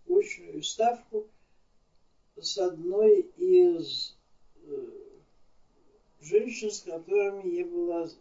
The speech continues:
знакома в Пожеревицах. Такая вот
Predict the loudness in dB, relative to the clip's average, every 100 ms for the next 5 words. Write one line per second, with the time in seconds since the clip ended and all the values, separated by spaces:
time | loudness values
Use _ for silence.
0 | -20 -20 -20 -18 -16 -14 -12 -4 -2 -2
1 | -6 -12 -12 -10 -10 -8 -10 -12 -16 -16
2 | -16 -20 -20 -20 -20 -18 -14 -10 -10 -12
3 | -12 -14 -14 -16 -16 -16 -14 -16 -16 -18
4 | -8 -2 0 -2 -4 -6 -8